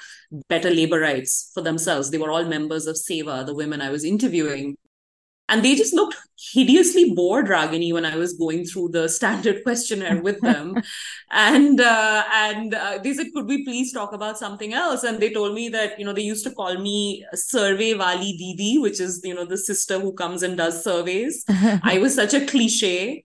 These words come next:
Speaker 1: Uh, and they said that they'd seen women like me with their questionnaires so many
Speaker 2: <laughs>
Speaker 1: times and nothing really seemed to improve. So they said, "Could we talk about something more fun?" And, you know, in social science, you're taught to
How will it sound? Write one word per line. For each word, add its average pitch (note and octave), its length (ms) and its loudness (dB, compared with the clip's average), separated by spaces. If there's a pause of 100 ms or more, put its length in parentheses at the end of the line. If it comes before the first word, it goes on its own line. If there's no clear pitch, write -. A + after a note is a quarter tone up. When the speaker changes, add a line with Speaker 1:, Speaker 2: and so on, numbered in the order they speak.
(300)
Speaker 1:
Uh, F3+ 580 4
and G3 360 -2
they G#3 100 4
said G#3 200 -2
that G3 140 -4
they'd G3 180 -2
seen A3+ 400 -4
women G3 320 -2
like F#3+ 240 -4
me G3 260 -6
with G3 220 -4
their F3+ 180 -2
questionnaires F3 800 -4
so G3 280 0
many G#3 220 0
Speaker 2:
<laughs> F#3+ 120 -2
Speaker 1:
times G#3+ 320 -2
and F#3+ 120 -2
nothing F3 280 -6
really F#3 260 -6
seemed F#3+ 280 -8
to G3+ 80 -4
improve. F3+ 580 -4
So F#3+ 320 -6
they G3+ 100 -4
said, G#3 260 -4
"Could A3+ 120 -2
we A3+ 100 -2
talk G3 220 -2
about G3 240 -2
something F3 600 -4
more E3+ 200 0
fun?" F#3 480 0 (420)
And, B3 140 2
you C#4 60 6
know, B3+ 100 6
in B3 140 4
social A#3+ 340 2
science, G3 400 -4
you're G3 200 -6
taught E3 440 -6
to F3+ 100 -4